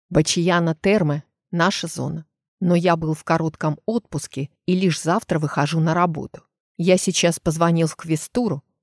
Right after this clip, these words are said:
Нет ли данных по вашей знакомой? Сеньора Елена Иволгина погибла два дня назад. Галина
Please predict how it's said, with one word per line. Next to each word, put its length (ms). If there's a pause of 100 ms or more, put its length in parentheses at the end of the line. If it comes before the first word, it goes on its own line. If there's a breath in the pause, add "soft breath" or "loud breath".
Нет 280
ли 80
данных 420
по 140
вашей 260
знакомой? 640 (320)
Сеньора 580
Елена 480 (100)
Иволгина 580 (120)
погибла 580
два 260
дня 240
назад. 480 (460)
Галина 580